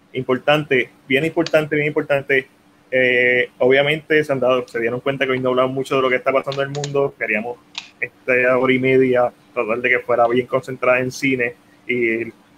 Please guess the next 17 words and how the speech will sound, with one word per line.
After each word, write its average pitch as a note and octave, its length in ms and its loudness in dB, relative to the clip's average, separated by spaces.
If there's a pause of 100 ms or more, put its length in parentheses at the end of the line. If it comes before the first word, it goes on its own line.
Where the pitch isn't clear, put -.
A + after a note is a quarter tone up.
(180)
despejar B2 340 -6
la A#2 120 2
mente A#2+ 220 -4
un C3 60 -2
poquito B2+ 400 -2
de B2 80 6
lo B2 60 2
que A2+ 80 0
está A#2 160 -2
pasando, B2 560 0 (1120)
de C#3+ 100 4
la C3 100 4
realidad B2+ 380 4
en D3 80 0
la D3+ 140 4
que D#3+ 80 0
vivimos. C#3+ 440 0